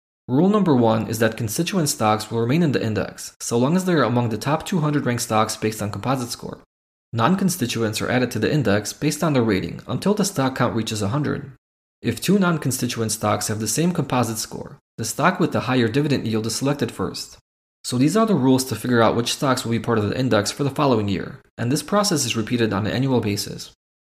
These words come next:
The next step for building the index is to determine the weight of each stock in the index. Stocks are weighted quarterly, based on a capped, float-adjusted market cap approach.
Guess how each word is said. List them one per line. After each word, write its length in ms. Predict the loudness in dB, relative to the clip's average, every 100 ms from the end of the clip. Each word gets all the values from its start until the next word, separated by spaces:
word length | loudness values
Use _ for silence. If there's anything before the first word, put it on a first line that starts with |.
| _
The 100 | -2
next 260 | 0 0 0
step 200 | 0 2
for 140 | 0
building 320 | 2 0 2
the 120 | 0
index 380 | 0 2 0 0
is 100 | -6
to 60 | -4
determine 400 | -4 -2 0 2
the 80 | 2
weight 180 | 4 2
of 100 | 0
each 160 | -4
stock 340 | -2 -2 -2 -2
in 100 | 0
the 80 |
index. 460 | 0 -2 -6 -12 -20 _ _ _ _ _
Stocks 340 | -6 -4 0 2
are 80 | 4
weighted 260 | 4 2
quarterly, 460 | 2 2 2 -4 -12 _ -2
based 240 | 0 0
on 100 | -2
a 40 |
capped, 340 | 0 0 0 -4
float-adjusted 720 | -6 0 2 2 2 0 -2
market 300 | -2 -2 -2
cap 200 | -2 -6
approach. 440 | -4 -6 -6 -8